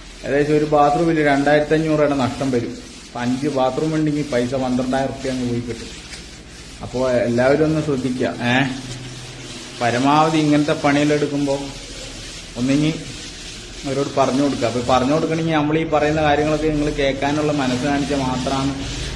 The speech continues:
നിങ്ങൾക്കത് വീടെടുക്കുമ്പോ പറഞ്ഞു കൊടുക്കുക. ഇപ്പൊ ക്ലയന്റ് നാട്ടിലില്ലാത്ത ആളുകളുണ്ടാവും,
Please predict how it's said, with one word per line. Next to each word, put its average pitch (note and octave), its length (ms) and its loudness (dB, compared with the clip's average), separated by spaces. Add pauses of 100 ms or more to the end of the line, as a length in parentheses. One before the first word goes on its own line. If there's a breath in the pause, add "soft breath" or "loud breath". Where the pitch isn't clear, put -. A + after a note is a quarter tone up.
(160)
നിങ്ങൾക്കത് C#3 520 2
വീടെടുക്കുമ്പോ C3+ 760 2
പറഞ്ഞു A#2 100 0
കൊടുക്കുക. A2 240 -2
ഇപ്പൊ C3 360 -2 (180)
ക്ലയന്റ് C3+ 460 4
നാട്ടിലില്ലാത്ത D3 680 2
ആളുകളുണ്ടാവും, C#3 600 2